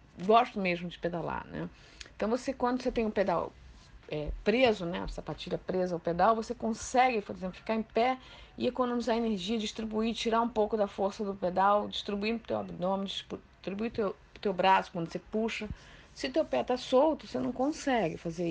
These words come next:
isso, né? E a outra coisa é questão também, é, da segurança. Você, quando tá com o pé preso,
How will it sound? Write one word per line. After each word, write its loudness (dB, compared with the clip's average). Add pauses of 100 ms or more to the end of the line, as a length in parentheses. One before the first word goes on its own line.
(140)
isso, -12
né? -4 (560)
E 4
a 6
outra 4
coisa 4
é 2
questão -2
também, -2
é, 0
da -2
segurança. -2
Você, -2 (300)
quando -2
tá 0
com -6
o -6
pé -2
preso, 0